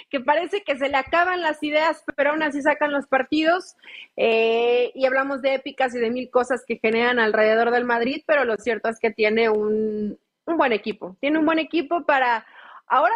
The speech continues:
pensar a, a media semana que noto a Fernando Ceballos creyendo que Liverpool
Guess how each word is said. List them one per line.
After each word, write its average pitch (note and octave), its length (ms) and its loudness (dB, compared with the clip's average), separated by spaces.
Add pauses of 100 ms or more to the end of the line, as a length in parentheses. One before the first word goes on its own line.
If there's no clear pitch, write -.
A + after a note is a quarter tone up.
pensar E4 360 -4
a, F4 120 0
a B3+ 140 -4
media D#4+ 280 -2
semana C#4 480 0
que A3 380 2
noto B3+ 280 0
a C#4+ 60 0
Fernando B3 520 -2
Ceballos B3+ 560 -2
creyendo A3+ 520 0
que G#3 100 -4
Liverpool A3 520 -2